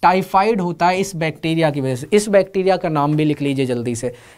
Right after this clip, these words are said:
इस बैक्टीरिया का जल्दी से नाम लिखेंगे तो आपका डी ऑप्शन हो जाएगा।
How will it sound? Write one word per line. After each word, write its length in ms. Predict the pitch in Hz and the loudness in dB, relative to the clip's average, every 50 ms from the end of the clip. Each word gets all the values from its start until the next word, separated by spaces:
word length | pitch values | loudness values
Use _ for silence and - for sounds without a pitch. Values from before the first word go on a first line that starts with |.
| _ - | _ 4
इस 180 | 233 262 254 254 | 4 4 6 6
बैक्टीरिया 480 | 233 247 240 240 - 240 226 233 240 | 4 4 4 4 4 4 6 6 6
का 120 | 233 254 247 | 6 4 4
जल्दी 380 | 196 202 214 233 247 277 277 | 6 6 4 4 4 2 2
से 100 | - 269 | 2 2
नाम 200 | 240 233 233 233 | 2 2 2 2
लिखेंगे 420 | 233 233 233 233 233 226 226 254 254 | 2 0 2 0 0 2 2 0 2
तो 100 | 247 214 | 2 2
आपका 300 | 202 202 202 - 226 214 | 2 2 2 -2 -4 -6
डी 260 | 170 135 180 240 254 | -4 -4 -4 -2 0
ऑप्शन 340 | 240 226 220 226 - 226 214 | 0 -2 -2 -4 -6 -4 -2
हो 120 | 214 202 | -2 0
जाएगा। 380 | 196 202 190 190 196 208 226 | 2 4 4 4 4 2 0